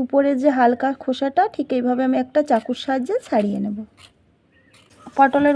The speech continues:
উপরের খোসাটা ছাড়িয়ে পটলগুলোকে সুন্দর করে ধুয়ে নিয়ে নিয়েছি। এখান থেকে একটা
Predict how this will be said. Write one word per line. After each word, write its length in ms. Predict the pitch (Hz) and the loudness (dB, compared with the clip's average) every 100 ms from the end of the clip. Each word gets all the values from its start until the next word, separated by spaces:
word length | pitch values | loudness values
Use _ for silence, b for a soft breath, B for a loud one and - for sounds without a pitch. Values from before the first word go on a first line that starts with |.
| 277 | 2
উপরের 300 | 285 285 294 269 | 2 4 4 4
খোসাটা 360 | 254 269 294 294 | 0 2 2 4
ছাড়িয়ে 380 | 254 247 262 302 320 b b - | 4 4 4 2 0 b b 0
পটলগুলোকে 580 | 262 269 262 277 277 294 285 | 0 2 0 2 2 0 2
সুন্দর 220 | 262 262 262 | 2 4 2
করে 140 | 277 240 | 0 2
ধুয়ে 200 | 247 254 262 | 2 4 4
নিয়ে 140 | 262 262 | 4 4
নিয়েছি। 320 | 262 - 392 480 b b b - 254 | 2 0 -4 -4 b b b -8 -4
এখান 160 | 262 262 | 0 0
থেকে 140 | 277 277 | 0 0
একটা 140 | 269 | -2